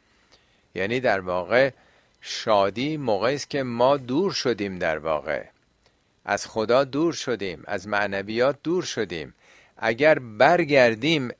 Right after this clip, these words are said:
عیده در واقع، یعنی یک فراغی است در واقع و یک جدایی است. مثنوی مولوی در همون کتاب اولش،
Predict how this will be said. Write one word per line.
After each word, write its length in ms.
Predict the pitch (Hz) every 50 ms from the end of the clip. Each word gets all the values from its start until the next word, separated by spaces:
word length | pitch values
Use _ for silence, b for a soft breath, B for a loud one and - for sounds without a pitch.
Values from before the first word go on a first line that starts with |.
| _ -
عیده 600 | 104 107 104 101 95 87 87 87 80 69 62 69
در 180 | 82 80 78 78
واقع، 400 | 78 78 73 69 87 71 58 - b b b b b b b -
یعنی 200 | 95 101 113 123
یک 520 | 135 139 131 120 123 131 139 - - - - -
فراغی 760 | - - - - 110 104 104 117 131 139 139 127 113 107 98 82
است 300 | 76 - - - - _
در 160 | - 80 80 78
واقع 420 | 71 78 76 71 69 76 67 57 - _ -
و 80 | 92
یک 280 | 98 113 117 117 - 101
جدایی 560 | 101 101 90 80 92 87 80 82 92 104 98
است. 220 | 85 - - - b b b b b b b b b b b _ _ _ _ _ _ _ _ _ _ _ _ _ _ _ _ -
مثنوی 600 | 107 107 104 95 - - 110 101 98 92 101 98 98
مولوی 720 | 98 101 101 98 92 90 90 90 107 127 147 165 170 143 - _
در 200 | 107 104 98 90
همون 380 | 82 104 120 143 151 147 131 113
کتاب 420 | - - 107 98 87 98 92 92
اولش، 880 | 92 - 80 95 92 87 87 95 120 143 156 156 151 143 - - -